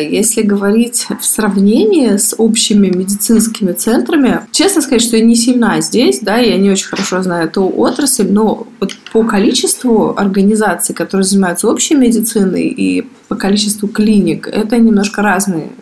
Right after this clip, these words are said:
вещи, потому что, а, чтобы создать частную амбулаторию или частный стационар,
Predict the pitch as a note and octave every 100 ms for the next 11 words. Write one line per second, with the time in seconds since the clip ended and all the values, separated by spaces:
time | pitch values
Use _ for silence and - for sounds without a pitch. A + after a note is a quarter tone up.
0 | - F#3 G#3+ - A#3 E3+ F3 F3+ A3+ -
1 | A3 A3+ - - - - - _ F#3 F3+
2 | F#3 - G3+ G3+ G#3 G3+ G#3 G3+ - -
3 | - - - G3+ G3+ G3 F3 F3+ F3 F3
4 | - G#3 B3 C#4+ G#3+ - - - - G3
5 | G3 F#3 - - - - E3+ F3 A3+ F#4